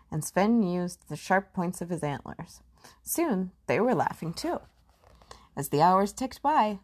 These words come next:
all the teams worked hard on their sculptures. Soon, many of the sculptures began to take shape.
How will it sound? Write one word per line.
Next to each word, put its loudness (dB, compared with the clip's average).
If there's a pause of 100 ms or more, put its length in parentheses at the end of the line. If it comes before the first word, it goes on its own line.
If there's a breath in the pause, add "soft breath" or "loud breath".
(120)
all 2
the -8
teams -2
worked -6
hard -4
on -4
their -2
sculptures. -8 (480 loud breath)
Soon, -2
many 0
of -8
the -4
sculptures -4
began -2
to -12
take -8
shape. -6